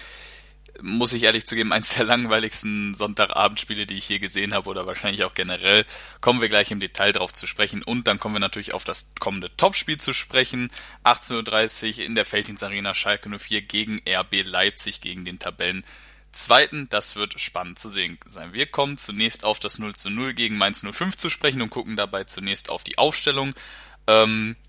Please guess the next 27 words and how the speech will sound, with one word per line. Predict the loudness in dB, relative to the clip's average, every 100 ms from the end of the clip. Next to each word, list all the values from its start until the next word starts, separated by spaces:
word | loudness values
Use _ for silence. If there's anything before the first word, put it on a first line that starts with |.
| -6
tatsächlich | -2 2 2 4
gab's | 4 4 -2
zwei | 4 6 6
kleinere | 2 4 6 4 0
Überraschungen. | 0 2 2 0 -4 -2
Nübel | -4 -2 -4
im | -4
Tor, | 2 2 4
Otschipka, | 0 -2 -2 0
Nastasic, | 2 2 0 -4 -4 -6
Todibo | -6 -6 -6
und | -6 -6 -2
Kenny | 0 2 2
bildeten | 0 0 -4
die | -6
Viererkette. | 0 4 6 4 2 4 2 0 -16 -16 -18 -12 -4
Die | 6
Rautenform | 6 6 2 -8 -2 0 0
mit | 0
Mascarell | 0 0 -2 -2 0
als | 0 0
Sechser, | 0 0 0 0
Schöpf | 0 -4 -6
und | -8 -6
McKennie | -6 -6 -6 -4
als | -4 -2
Achtern, | -2 -4 -8